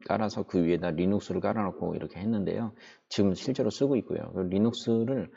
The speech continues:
공부해보는 게 굳이 나쁘지 않다. 만약에 전산이 아니라고 한-, 한다고 해도, 예, 이렇게 해서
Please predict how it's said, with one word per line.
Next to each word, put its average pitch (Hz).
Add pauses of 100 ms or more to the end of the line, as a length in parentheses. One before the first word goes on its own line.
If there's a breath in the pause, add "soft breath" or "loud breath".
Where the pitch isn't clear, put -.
(220 loud breath)
공부해보는 135
게 135
굳이 -
나쁘지 -
않다. 80 (300 loud breath)
만약에 95
전산이 117
아니라고 92
한-, 127 (120)
한다고 120
해도, 90 (380 loud breath)
예, 82
이렇게 90
해서 104